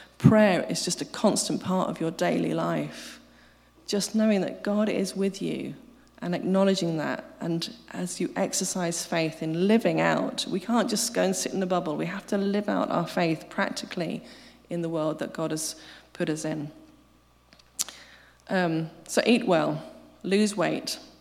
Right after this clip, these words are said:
exercise faith, sleep. How can our souls come to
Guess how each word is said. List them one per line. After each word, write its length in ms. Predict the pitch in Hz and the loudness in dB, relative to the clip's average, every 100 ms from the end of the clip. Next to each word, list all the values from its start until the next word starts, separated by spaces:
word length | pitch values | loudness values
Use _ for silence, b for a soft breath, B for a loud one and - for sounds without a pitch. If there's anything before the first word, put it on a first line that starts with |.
| - - | -20 -2
exercise 640 | 202 127 202 - 196 180 180 | 0 0 -2 0 0 0 0
faith, 520 | 165 156 147 - - - - B B B B _ | 0 0 -2 -10 -16 -18 -20 B B B B _
sleep. 560 | - - - 160 - - - - - - - _ _ _ B B B B B B - | -8 -4 0 0 0 -2 -6 -8 -18 -20 -20 _ _ _ B B B B B B -2
How 240 | 233 247 | 4 4
can 240 | 240 233 | 4 4
our 160 | 208 190 | 4 2
souls 580 | - 208 196 202 190 - | 2 2 4 4 2 -2
come 320 | - 175 175 | -4 -2 -2
to 180 | - | -2